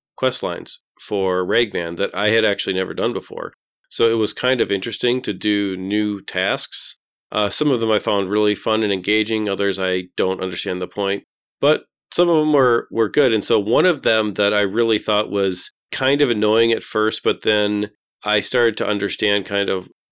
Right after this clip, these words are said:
a benefit of it, is killing a bunch of scavs on Interchange. And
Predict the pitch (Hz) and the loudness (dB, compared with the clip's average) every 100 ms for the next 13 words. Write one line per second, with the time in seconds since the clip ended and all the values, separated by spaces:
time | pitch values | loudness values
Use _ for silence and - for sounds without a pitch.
0 | - 104 92 101 107 - 123 120 120 120 | -6 -4 0 2 0 0 2 2 4 2
1 | 101 104 104 92 - 131 120 107 101 95 | 2 2 2 0 -6 0 2 2 0 -4
2 | - - 151 139 92 90 - _ _ _ | -4 -4 0 0 0 -4 -10 _ _ _
3 | 110 107 101 101 - 104 90 - 90 87 | -4 0 0 -2 -2 -2 -2 -2 -4 -4
4 | 87 - 110 107 107 | -6 -8 -2 0 0